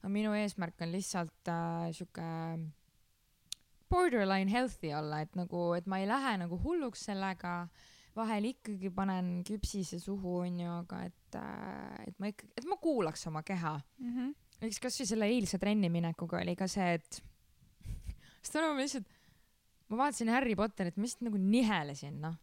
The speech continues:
Speaker 1: Täiega nihelesin. Ja siis ma tõusin püsti, tegin paar kükki, sirutasin, venitasin, istusin maha, hakkas natukene parem, ikkagi nihelesin.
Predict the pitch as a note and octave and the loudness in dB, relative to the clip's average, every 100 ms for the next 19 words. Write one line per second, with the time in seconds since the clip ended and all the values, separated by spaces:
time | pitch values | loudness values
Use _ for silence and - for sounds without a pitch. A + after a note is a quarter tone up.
0 | - - C#4 D4+ F#3+ E3+ F#3 A#3+ F3+ D3 | -8 2 4 6 4 2 2 4 2 0
1 | D#3+ E3 F3 G#3+ C4+ B3 A3 C#4 B3+ - | -4 -6 -6 -6 -4 -2 -2 -4 -6 -6
2 | G3+ G#3 G3 G#3 F#3+ F#3 B3+ B3+ - - | -4 -2 0 2 2 0 -2 -6 -8 -8
3 | G3+ G3+ G3 A3+ A3 G3 - F#3 F#3 F#3+ | -2 -2 -2 -2 -2 -2 -2 -2 0 2
4 | A3+ F#3+ - F#3 F3 F3 E3 - - - | 2 2 0 0 2 0 -2 -8 -20 -20
5 | - - G#3+ G3+ F3 F#3+ A3 B3+ A3 F3+ | -16 -8 -6 -4 0 4 4 6 6 4
6 | F#3 - G#3+ G#3+ - F#3 F3+ - A#3+ A3+ | 0 -2 -6 -6 -4 -2 0 2 4 4
7 | F3+ F3+ - - D4 - - F#3+ F3+ G3+ | 4 2 -2 -2 -2 0 -2 2 4 4
8 | A#3 E3+ D#3 D#3+ E3+ | 4 2 0 -4 -4